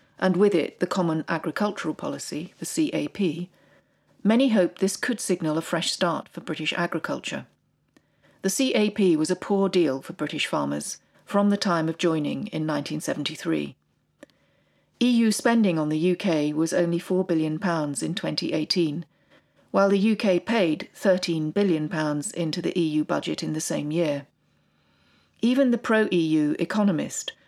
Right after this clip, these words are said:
said in twenty twenty that Britain should be able to come up with better farming policies outside the E U.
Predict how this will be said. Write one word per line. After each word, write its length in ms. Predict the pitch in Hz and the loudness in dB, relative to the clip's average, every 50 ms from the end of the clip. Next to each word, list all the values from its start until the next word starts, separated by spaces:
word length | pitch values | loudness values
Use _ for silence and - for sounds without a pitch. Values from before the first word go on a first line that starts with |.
| _ | _
said 360 | - - - 214 190 185 180 | -8 -2 0 2 2 2 2
in 160 | - 160 156 151 | 0 -4 -4 -4
twenty 320 | - 165 160 165 - - | -2 -4 -4 -4 -4 -4
twenty 540 | - - 208 202 196 - - 131 127 - _ _ _ _ _ - - | -2 0 2 2 0 0 -2 -6 -8 -8 _ _ _ _ _ -8 -4
that 160 | - 196 185 | -2 -2 0
Britain 280 | - 226 - - 220 214 | 2 0 0 2 2 2
should 280 | 202 - - 269 220 - | 2 2 2 0 0 0
be 160 | 196 165 156 | 0 0 2
able 240 | 151 151 - 156 151 | 0 0 -2 -4 -4
to 80 | - | -4
come 200 | - - 196 180 | -2 -2 0 0
up 140 | 180 - - | 0 0 -2
with 140 | 170 165 - | -4 -2 0
better 240 | 196 202 - 226 214 | 0 0 0 -2 -4
farming 480 | - - 196 180 175 165 156 151 151 | -2 0 0 0 2 0 0 -2 -4
policies 640 | 147 - 156 156 147 - - 160 147 147 139 - - - _ _ _ _ - | -4 -4 -4 -4 -4 -4 -6 -6 -6 -6 -6 -8 -12 -16 _ _ _ _ 0
outside 500 | 185 185 - - - - 160 151 151 - | 0 0 0 0 -2 -2 -2 -2 -2 -4
the 140 | - - | -2 -2
E 60 | 175 160 | -2 -2
U. 440 | 151 175 180 185 175 151 139 135 | 0 0 2 2 2 2 0 -4